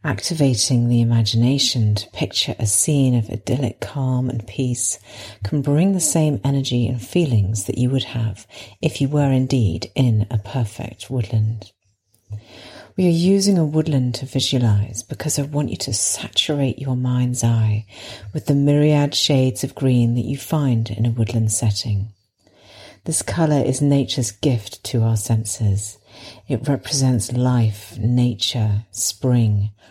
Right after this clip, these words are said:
rebirth, growth, freshness, balance, and energy.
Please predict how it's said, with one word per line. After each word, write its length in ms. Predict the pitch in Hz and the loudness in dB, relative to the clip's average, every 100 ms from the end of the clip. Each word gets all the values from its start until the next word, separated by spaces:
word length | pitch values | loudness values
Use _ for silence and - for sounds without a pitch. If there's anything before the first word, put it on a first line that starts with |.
| _ | _
rebirth, 760 | 131 131 135 113 98 90 - - | -2 0 2 2 2 0 -6 -12
growth, 640 | - 123 123 123 - - - | -4 0 0 -2 -8 -16 -18
freshness, 960 | - - 139 - - 113 98 - - - _ - _ _ | -16 -6 -4 0 2 2 2 0 -4 -8 _ -20 _ _
balance, 840 | 131 123 120 104 101 - - - - | 0 2 4 2 0 -6 -6 -8 -6
and 180 | 117 - | -6 0
energy. 680 | 123 120 110 104 87 98 | 2 2 0 -2 -4 -6